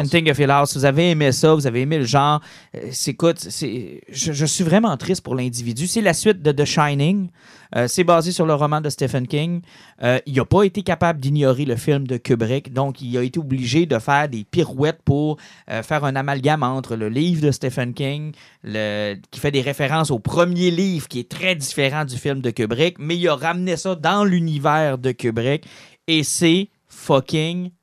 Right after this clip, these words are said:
génial. C'est fucking génial. Et oui, il y a du fanservice. Oui, il y a des, un retour à l'Overlook Hotel. Mais il a eu l'intelligence et la vivacité d'esprit de faire ça dans, la der-, dans le dernier tiers de son film.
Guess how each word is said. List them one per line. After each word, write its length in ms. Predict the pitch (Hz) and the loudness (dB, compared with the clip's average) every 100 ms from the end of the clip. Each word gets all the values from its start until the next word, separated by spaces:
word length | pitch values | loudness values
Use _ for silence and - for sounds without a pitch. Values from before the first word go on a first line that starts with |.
| _ | _
génial. 920 | 113 113 135 160 139 123 127 120 104 _ _ _ - | -14 0 4 6 6 4 0 -4 -10 _ _ _ -12
C'est 220 | - 185 | 2 2
fucking 400 | 233 151 151 196 | 4 2 2 0
génial. 480 | 165 135 131 156 208 - - - | 2 2 4 2 0 -4 -18 -4
Et 100 | 131 | 0
oui, 200 | 131 190 | 4 6
il 20 | 294 | 6
y 40 | |
a 20 | |
du 100 | 233 - | 2 2
fanservice. 920 | 208 202 196 208 190 214 247 - - - | 0 0 2 2 4 2 0 -6 -14 -12
Oui, 460 | 107 110 220 302 - _ - | -4 0 2 2 -4 _ -6
il 100 | 123 | 2
y 40 | |
a 80 | 147 | 4
des, 260 | 143 147 135 | 4 2 2
un 240 | - 131 | 0 0
retour 380 | 131 139 165 147 | 2 2 2 2
à 80 | 123 | 2
l'Overlook 480 | 131 127 123 131 - | 2 2 2 0 2
Hotel. 480 | 120 - 127 180 190 - _ _ | 0 2 0 0 -4 -10 _ _
Mais 240 | 120 156 170 | 0 0 2
il 120 | 160 | 2
a 120 | 151 | 4
eu 340 | 165 202 233 - | 4 4 2 -4
l'intelligence 720 | 120 180 202 170 143 156 139 | -6 -4 -4 -2 -2 -2 -2
et 20 | |
la 140 | 110 104 | -4 -4
vivacité 480 | 127 151 143 - 151 | -2 -2 -4 -6 -4
d'esprit 360 | 110 - 135 | -4 -4 -4
de 120 | 143 | -2
faire 200 | 101 101 | -2 -4
ça 160 | 101 135 | -2 -4
dans, 120 | 110 | -2
la 140 | 104 107 | -6 -8
der-, 360 | 113 139 139 | -4 -4 -4
dans 160 | 127 113 | -4 -4
le 140 | 110 | -4
dernier 360 | 110 151 143 113 | 0 0 0 -4
tiers 280 | - 120 120 | -4 -4 -2
de 120 | 110 | -2
son 200 | 110 101 | -4 -8
film. 300 | - 107 | -8 -10